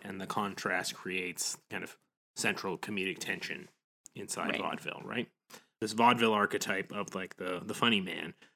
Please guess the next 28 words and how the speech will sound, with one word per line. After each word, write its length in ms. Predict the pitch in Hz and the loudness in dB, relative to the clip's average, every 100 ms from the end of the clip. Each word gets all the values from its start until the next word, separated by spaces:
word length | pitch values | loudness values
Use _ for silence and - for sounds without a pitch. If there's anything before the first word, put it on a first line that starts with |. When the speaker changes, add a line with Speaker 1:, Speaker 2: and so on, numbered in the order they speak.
| _ | _
Speaker 1:
was 160 | 113 107 | 4 6
often 380 | 110 104 98 92 | 4 2 0 -4
played 320 | - 98 85 | 0 0 0
by, 160 | 92 90 | -4 -2
was 260 | 104 92 - _ _ _ - | -2 -2 -6 _ _ _ -2
often 200 | 113 101 | -2 0
played 160 | 110 95 | 0 0
by 60 | |
this 140 | 95 - | 0 2
Harlow 320 | 107 95 90 | 2 2 0
Doyle 320 | 87 85 82 | -2 -4 -4
character. 600 | - 120 98 85 87 82 _ _ _ | 0 2 2 0 -6 -8 _ _ _
Yeah, 200 | 101 87 | -2 -2
and 120 | 95 - | -2 0
so 80 | |
it 100 | 104 | 0
was 180 | 104 101 | 2 0
too 220 | - 123 | 4 6
irreverent 680 | 101 98 101 87 82 80 - - _ - | 6 4 2 0 -4 -6 -8 -12 _ -18
to 120 | - 92 | -8 -4
have 220 | 92 - | -4 -4
such 180 | 98 - | -4 -2
an 80 | |
asinine 540 | 87 95 - 101 85 85 | 0 0 2 0 0 -2
individual 600 | 90 92 87 - 82 - _ _ _ | -6 -6 -4 -2 -4 -8 _ _ _
fulfilling 460 | - - 110 92 92 | -8 -2 0 0 -2
the 80 | 92 | 0
sacred 580 | - 107 - 101 85 | 4 4 2 -2 -2